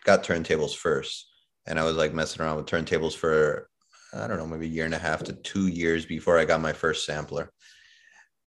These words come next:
You know, and, and getting my first sampler was kinda like the, the beginning of my producing career, because shortly after getting the sampler, I kinda ditched the turntables.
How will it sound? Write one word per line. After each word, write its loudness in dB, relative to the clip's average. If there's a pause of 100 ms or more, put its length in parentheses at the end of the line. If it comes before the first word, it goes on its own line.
(120)
You -6
know, -6
and, -4
and 6
getting 10
my 10
first 4
sampler 2
was 0
kinda 0
like -2
the, -6 (720)
the 4
beginning 4
of 0
my 4
producing -4
career, 0
because -2
shortly 8
after 6
getting 0
the -6
sampler, -2
I 0
kinda -2
ditched -2
the 0
turntables. -4